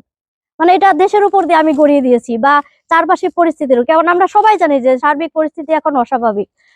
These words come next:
তো আমাদের, আহ, একটা সরকার গঠন হোক বা রাজনৈতিকভাবে, আহ, কেউ আসুক, তারপর না হয় আমরা একটু সুন্দরভাবে কাজ করতে পারবো। এখনো আমাদের কাজ থেমে নাই, কিন্তু এই সংগঠনের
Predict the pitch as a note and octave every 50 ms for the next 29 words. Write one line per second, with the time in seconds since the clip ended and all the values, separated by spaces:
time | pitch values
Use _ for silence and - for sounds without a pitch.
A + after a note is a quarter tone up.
0 | _ - C#4+ C#4+ D4 D4 D#4 D#4 C4+ D#4+ D#4+ D4+ D#4+ D#4 _ _ _ - - -
1 | C4 C4 C4 B3+ C4 C#4 - D4+ - - D#4 D4+ D4+ D#4 D4 C4 C4+ C4 D4 D4+
2 | C4+ C#4 C#4+ C#4+ B3 A#3+ C4+ C4 C4 C4 C#4 _ _ _ _ - C4 C4+ C4+ C4+
3 | C#4+ - D#4 D4 B3 B3 B3+ C4+ B3+ C#4+ C#4+ C4+ C#4 _ _ _ _ - - B3
4 | B3 - - C#4+ C#4 C#4 C4+ C4 - - C#4+ C#4 C#4+ C#4 _ - E4 D4+ D#4+ D4
5 | E4 E4 D#4 D4+ D4+ D#4 D4+ C#4+ C#4+ C#4 C#4+ C#4 - C#4+ C4 - D4 C#4 C4 C4
6 | B3 B3+ B3+ A#3+ B3+ A#3 A3 _ - A3+ - A#3+ A3+ G#3 A3 G#3 G3+ G3+ G3 -
7 | _ _ _ - - B3+ C4 F4 F4+ F#4+ G4 G4 G4 F#4+ D#4+ G4 - G4 F#4 G4+
8 | - - G4 G4 F#4+ D#4 D#4 F4 D#4+ G4 F#4+ E4+ F4+ F4 E4+ D#4+ - - D4+ D#4
9 | D#4+ D#4+ - D#4 D#4+ D#4+ D#4+ E4